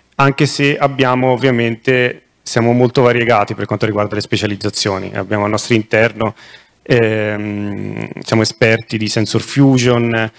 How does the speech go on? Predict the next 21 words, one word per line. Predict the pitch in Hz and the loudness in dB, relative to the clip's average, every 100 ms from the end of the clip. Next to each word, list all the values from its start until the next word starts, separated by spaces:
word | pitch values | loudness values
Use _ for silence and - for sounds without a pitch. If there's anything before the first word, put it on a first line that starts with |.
| _ | _
di | 139 | 0
tutto | 131 | 0
ciò | 131 | 0
che | 123 | 0
ri-, | 127 120 - | 0 -2 -4
tutte | 147 139 | -2 -2
le | |
tecnologie | 131 131 127 131 | -2 -2 0 0
che | |
riguardano | 123 117 123 117 117 120 | -2 2 2 2 0 -2
proprio | 113 120 120 | 0 0 2
la | 113 | 2
robotica, | 113 117 120 110 135 123 127 | 2 2 2 2 0 2 2
quindi | 120 110 | 2 0
sensor | 104 110 113 | 0 -2 -4
fusion, | - 123 123 110 123 120 120 117 - - _ - | -8 -4 -2 0 2 4 4 4 -2 -20 _ -2
visione | 127 135 127 | 2 4 2
artificiale, | 120 110 113 127 110 107 110 110 107 _ _ _ | 0 -6 -2 2 2 2 0 -2 -4 _ _ _
e | - | 0
machine | 123 120 - 123 | 2 2 0 -4
learning, | 113 135 131 117 117 120 117 117 107 | 0 2 2 0 -4 -4 -2 -2 -4